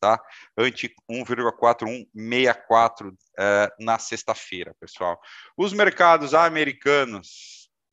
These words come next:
eh, operam em leve baixa também agora, em, em sentimento de correção aí, tá? O S and P opera com zero vírgula dezenove por cento de queda, Nasdaq Futuro também zero vírgula quarenta e cinco de queda, dando o tom aí de que a gente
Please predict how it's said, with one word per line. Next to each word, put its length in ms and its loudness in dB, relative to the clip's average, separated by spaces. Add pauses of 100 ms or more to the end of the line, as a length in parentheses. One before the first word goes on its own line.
(400)
eh, 460 4
operam 440 2
em 60 -6
leve 300 -2
baixa 520 0
também 360 -4
agora, 580 2
em, 320 -14
em 160 -12
sentimento 580 -10
de 140 -14
correção 580 -2
aí, 200 -4
tá? 260 0 (400)
O 160 4
S 260 4
and 160 -12
P 180 -6
opera 380 2
com 160 -6
zero 320 2
vírgula 320 -6
dezenove 560 0
por 120 -14
cento 280 -14
de 160 -16
queda, 400 2 (460)
Nasdaq 480 2
Futuro 460 -8
também 380 -6
zero 340 2
vírgula 320 0
quarenta 400 -2 (640)
e 100 -10
cinco 360 -14
de 100 -12
queda, 400 0 (320)
dando 320 -2
o 40 -4
tom 300 -2
aí 120 0
de 80 -12
que 100 -6
a 40 -2
gente 220 -16